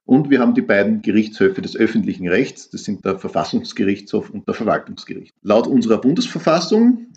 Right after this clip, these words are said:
sind das die drei Höchstgerichte in Österreich. Ja, und, ähm, man kann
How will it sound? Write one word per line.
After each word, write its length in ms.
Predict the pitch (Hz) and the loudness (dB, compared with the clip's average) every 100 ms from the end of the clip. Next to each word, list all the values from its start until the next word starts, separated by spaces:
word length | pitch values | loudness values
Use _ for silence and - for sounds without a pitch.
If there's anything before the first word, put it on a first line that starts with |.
| _ _ | _ _
sind 340 | - 131 - | 0 0 2
das 220 | 135 127 - | 0 0 -6
die 100 | 113 | -2
drei 220 | 107 101 | 0 2
Höchstgerichte 680 | 104 - - 113 110 - | -2 -4 -2 0 0 0
in 80 | 117 | -2
Österreich. 600 | 98 101 92 85 85 - | 0 -4 -6 -8 -10 -14
Ja, 200 | 92 117 | -8 -4
und, 240 | 240 226 - _ - - - - - - - - - - _ _ _ _ 98 | -4 -4 -8 _ 0 2 2 0 0 -4 -8 -12 -16 -20 _ _ _ _ -4
ähm, 360 | 110 110 110 123 | -2 -2 -4 -2
man 220 | 117 117 | -2 0
kann 400 | 117 123 131 | 2 2 2